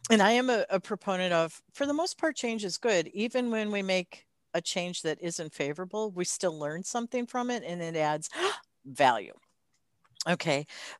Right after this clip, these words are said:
but let's, let's go into how taking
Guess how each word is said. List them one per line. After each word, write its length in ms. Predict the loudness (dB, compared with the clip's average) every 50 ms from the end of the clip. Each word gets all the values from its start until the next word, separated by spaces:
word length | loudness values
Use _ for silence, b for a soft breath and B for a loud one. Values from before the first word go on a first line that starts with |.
| _
but 200 | 8 8 8 8 6 _ _ 0
let's, 340 | 4 4 4 4 2 -2 -2 2
let's 240 | 4 4 4 4 2
go 220 | 2 2 2 4
into 720 | 2 2 0 0 -2 -2 0 2 2 4 4 2 2 -2 -4 b b b b b b b
how 760 | -6 -4 0 4 6 8 8 8 8 6 6 4 2 0 -4 -8 _ _ _ _ _ _ _ _ _ _ _ _ _ _ _ _ _ _ _ _ _ _ _ _ _ _ _ 0
taking 600 | 2 2 2 2 0 -4 -2 -2 -2 -2 -4